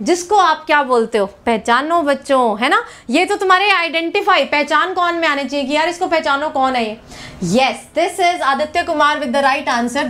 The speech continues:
This is actually paramecium, ठीक है। So if the body of a single cellular organism is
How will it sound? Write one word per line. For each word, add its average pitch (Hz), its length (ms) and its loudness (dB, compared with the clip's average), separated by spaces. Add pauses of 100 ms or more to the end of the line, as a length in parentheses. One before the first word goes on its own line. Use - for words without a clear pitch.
This 277 160 -2
is 285 120 -2 (120)
actually 262 400 -6 (680)
paramecium, 240 680 -2 (1900)
ठीक 311 180 0
है। 226 220 0 (580)
So 339 80 2 (140)
if 381 260 -2
the 453 160 0
body 311 400 2
of 320 220 0
a 330 100 -2
single 320 320 0
cellular 285 400 0
organism 220 680 -2
is 320 240 0